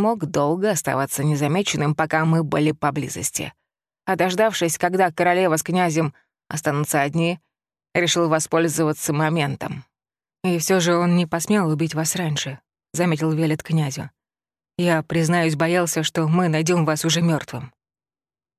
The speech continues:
«Быстрая смерть — слишком легкая расплата, по его словам», чуть слышно пробормотал князь. «Он хотел, чтобы я испытал боль и унижение, и умер от голода, как нищий».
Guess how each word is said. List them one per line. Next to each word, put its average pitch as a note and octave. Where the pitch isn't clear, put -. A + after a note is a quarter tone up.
«Быстрая F3
смерть — F#3
слишком D#3+
легкая D3+
расплата, D#3
по -
его C3+
словам», B2+
чуть E3
слышно D#3
пробормотал D3
князь. -
«Он D3+
хотел, D#3
чтобы D3+
я D3
испытал C#3+
боль D3+
и D3
унижение, D3
и E3+
умер E3+
от E3
голода, D3+
как -
нищий». C#3